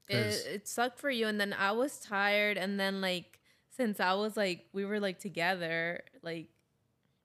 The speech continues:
Speaker 1: but I didn't wanna, like, ruin it for Jessie, so I was getting on rides with her.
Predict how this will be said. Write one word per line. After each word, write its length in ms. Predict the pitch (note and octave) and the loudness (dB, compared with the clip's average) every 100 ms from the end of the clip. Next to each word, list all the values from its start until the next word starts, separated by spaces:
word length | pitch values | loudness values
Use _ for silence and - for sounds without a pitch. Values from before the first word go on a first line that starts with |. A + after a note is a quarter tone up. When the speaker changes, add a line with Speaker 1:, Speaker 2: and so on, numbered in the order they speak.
| _ _ _ _ _ _ _ - | _ _ _ _ _ _ _ -8
Speaker 1:
but 220 | G3 G#3 | -2 2
I 100 | F#3+ | 2
didn't 240 | F#3 F#3+ G3+ | 2 -2 -2
wanna, 180 | F#3+ F#3 | -2 -2
like, 140 | F3 | -4
ruin 220 | E3+ E3+ F3 | -6 -6 -6
it 120 | F#3+ | -6
for 160 | F3 | -8
Jessie, 760 | E3 D3+ E3 - F3 E3+ E3+ G3 - | -6 -6 -6 -6 -14 -12 -10 -10 -10
so 60 | F3 | -6
I 120 | E3+ | -4
was 160 | E3+ - | -4 -6
getting 220 | F3 F3 | -8 -8
on 140 | E3 | -8
rides 260 | D#3+ D#3+ - | -8 -10 -10
with 120 | G3 | -18
her. 220 | F#3+ G3 | -18 -20